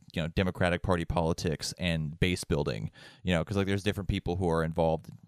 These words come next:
like, maybe more, you know, like, disaster relief projects or, you know, the whole thing where they fix people's brake lights and shit like that, you know, as, but, so it seems like the Marxist Center thing are people who probably have, you know, m-, more of a staunch,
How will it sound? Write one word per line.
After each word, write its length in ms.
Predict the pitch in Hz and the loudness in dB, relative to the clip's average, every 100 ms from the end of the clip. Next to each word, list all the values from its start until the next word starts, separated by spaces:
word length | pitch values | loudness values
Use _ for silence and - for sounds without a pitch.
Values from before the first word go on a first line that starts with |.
| - | -6
like, 180 | 85 92 | -4 2
maybe 240 | 87 85 | 2 2
more, 440 | 85 85 82 82 - - - | 0 2 2 0 -4 -16 -10
you 80 | 165 | 0
know, 80 | 117 | 2
like, 160 | 104 | 2
disaster 500 | 113 104 104 104 - | 0 0 2 2 2
relief 320 | 107 95 95 90 | 2 2 2 0
projects 640 | 104 95 92 92 90 - | 2 2 2 2 0 0
or, 320 | 90 85 85 87 | 0 2 0 0
you 80 | 95 | 2
know, 120 | 87 | 2
the 100 | 87 | 2
whole 140 | 90 | 0
thing 180 | 95 92 | 2 2
where 100 | 87 | 2
they 60 | 85 | 0
fix 240 | - 87 | 0 -4
people's 460 | - 92 87 82 - _ - | -6 -4 -4 -4 -8 _ -2
brake 240 | 95 90 | 0 2
lights 300 | 92 90 87 | 2 2 0
and 80 | 85 | -2
shit 180 | - 76 | -2 -2
like 200 | 85 - | -2 0
that, 340 | 82 85 - - - - - - | 0 0 -2 -12 -20 -20 -16 -2
you 100 | 110 | 0
know, 160 | 82 - - - | 0 -2 -14 2
as, 260 | 135 127 - 117 | 2 2 -4 0
but, 240 | 143 135 - | 2 2 -4
so 140 | 147 170 | 2 4
it 100 | 143 | 4
seems 200 | 196 190 | 0 0
like 100 | 180 | 0
the 100 | 143 | 4
Marxist 380 | 139 147 135 | 4 4 0
Center 240 | - 131 131 | 0 0 0
thing 260 | 123 110 | 2 2
are 80 | 101 | 2
people 340 | - 107 107 98 | 2 2 2 2
who 200 | 107 95 | 2 0
probably 440 | - 107 98 98 92 | 0 2 2 2 0
have, 520 | 98 95 92 87 - - - - 120 - _ _ | 0 4 4 4 -2 -18 -20 -18 -18 -20 _ _
you 80 | - | -2
know, 180 | 101 85 101 | 0 0 -4
m-, 120 | 110 120 | -12 -6
more 240 | 120 131 | 0 2
of 160 | 120 110 | 2 0
a 260 | 101 98 98 | -2 -2 -4
staunch, 800 | - - 110 107 104 - - | -4 0 2 4 0 -4 -6